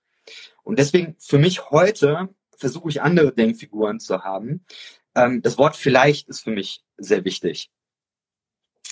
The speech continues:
So, und deswegen, ähm, ich bin, ich auf der, also ich versuche mich zu hüten vor Aussagen, wo ich sage, ähm,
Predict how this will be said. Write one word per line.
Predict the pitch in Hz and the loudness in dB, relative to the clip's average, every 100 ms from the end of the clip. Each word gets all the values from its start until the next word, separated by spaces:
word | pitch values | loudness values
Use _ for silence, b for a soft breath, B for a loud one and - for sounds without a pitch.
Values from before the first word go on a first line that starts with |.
| - - | -16 -2
So, | 120 | 0
und | 117 | 2
deswegen, | 139 151 151 165 - 113 104 B - | 2 2 2 0 -8 -14 -14 B 0
ähm, | 135 139 131 _ _ - | 2 2 -2 _ _ 0
ich | 139 143 - | 2 0 -4
bin, | - 156 175 175 160 _ _ _ _ _ | 2 2 0 -8 -8 _ _ _ _ _
ich | 76 - - _ _ _ - | -14 -14 -14 _ _ _ -2
auf | 127 - | -2 2
der, | 135 135 - - | 2 2 -2 -2
also | 143 | -2
ich | 139 - - | -2 -10 0
versuche | 143 120 214 - | 0 2 0 2
mich | 175 165 151 - _ - | 0 0 -2 -8 _ -6
zu | - 131 | -4 -2
hüten | 170 240 - 147 175 240 B B B | 2 0 2 2 2 0 B B B
vor | - 131 127 | 0 2 4
Aussagen, | 170 202 143 131 131 143 | 2 2 2 2 2 -2
wo | 131 147 | 2 2
ich | 151 | 2
sage, | 131 139 151 151 151 147 _ _ _ - | 2 2 2 0 0 -4 _ _ _ -2
ähm, | 127 127 123 | -2 -2 -10